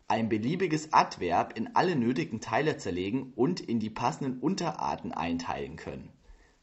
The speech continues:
Drittens, im besten Falle keine geschiedenen oder gar toten Elternteile haben. Viertens,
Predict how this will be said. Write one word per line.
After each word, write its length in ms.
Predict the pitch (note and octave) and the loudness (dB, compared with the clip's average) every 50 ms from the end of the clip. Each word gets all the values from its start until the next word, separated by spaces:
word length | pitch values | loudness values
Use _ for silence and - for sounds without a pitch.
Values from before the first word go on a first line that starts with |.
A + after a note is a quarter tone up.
| _ - | _ -4
Drittens, 680 | - G#2 B2 F3 F3 - F2+ D#2+ D#2+ - - - - - - _ - - _ _ _ - | 0 4 6 6 4 4 0 -4 -4 -6 -10 -14 -18 -20 -20 _ -20 -20 _ _ _ 0
im 160 | B2 B2+ A#2 | 2 2 4
besten 380 | B2+ D#3 A3 - - - G#3 - | 4 4 2 2 0 -6 -6 -6
Falle 360 | - F#2+ F2 F#2+ G#2+ A2 A#2+ | -2 0 2 2 2 2 0
keine 420 | A#2+ - - B2+ C#3+ G3 G#3 F#3+ | -2 -2 0 2 2 2 2 0
geschiedenen 680 | D3+ C#3+ - - F#3+ G3 F3 B2+ G#2 G#2 C#3 E3 - - - | 0 -2 -2 -2 -2 -2 0 0 0 0 -2 -4 -4 -2 2
oder 260 | A#2+ B2+ C#3 C3 B2 | 4 4 4 4 6
gar 320 | C#3 C#3 C#3+ D3 D3 - | 8 8 8 8 6 4
toten 400 | - - E3 F#3 G3 - - D#3+ | 2 4 6 6 6 4 0 -4
Elternteile 680 | - A2 D3+ D#3 D#3+ C#3 A#2+ - A#2 F#2+ D#2+ D#2+ D#2 E2+ | 0 0 0 0 0 -2 -4 -4 -6 -6 -6 -6 -4 -4
haben. 280 | F2+ D#2 D#2 D2 D2 - - - _ _ _ - _ _ _ _ _ | -4 -4 -6 -8 -10 -14 -18 -20 _ _ _ -20 _ _ _ _ _
Viertens, 720 | - - - F3 F3+ F3 A2 F2 E2 E2 - - - - | -6 0 2 2 2 2 0 -6 -6 -8 -12 -16 -18 -20